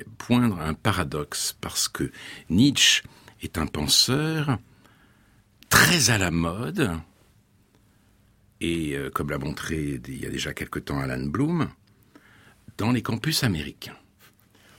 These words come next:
où on, euh, utilise ce qu'on appelle le perspectivisme nietzschéen. Pour, euh, il s'est opposé aux idées traditionnelles sur la connaissance objective,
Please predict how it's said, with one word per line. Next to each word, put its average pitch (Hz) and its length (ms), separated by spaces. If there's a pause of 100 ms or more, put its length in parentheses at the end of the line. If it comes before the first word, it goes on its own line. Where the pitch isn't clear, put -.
(160)
où 226 320 (1040)
on, 123 320 (160)
euh, 78 320
utilise 139 800 (720)
ce - 200
qu'on 92 180
appelle 151 420
le 87 120
perspectivisme 120 1600
nietzschéen. 85 640 (1120)
Pour, 104 360
euh, 69 720 (100)
il - 80
s'est - 280
opposé 87 640
aux 76 120
idées 80 340
traditionnelles 87 800
sur - 140
la 73 80
connaissance 78 420
objective, 85 600